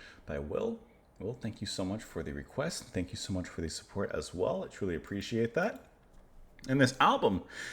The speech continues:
as well, has been mentioned and suggested by Eagles Rule, Pie Work,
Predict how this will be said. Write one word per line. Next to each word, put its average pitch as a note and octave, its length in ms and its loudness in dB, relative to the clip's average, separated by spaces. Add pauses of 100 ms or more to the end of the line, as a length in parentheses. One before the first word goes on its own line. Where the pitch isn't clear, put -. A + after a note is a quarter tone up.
(140)
as C3+ 200 10
well, A3+ 160 10
has D3+ 240 6
been G2+ 340 4 (120)
mentioned F2+ 500 0
and F2+ 180 0
suggested F2 720 0 (600)
by D2 100 -2
Eagles D#2+ 400 2
Rule, B2+ 380 4 (800)
Pie D#3+ 180 12
Work, A3 400 8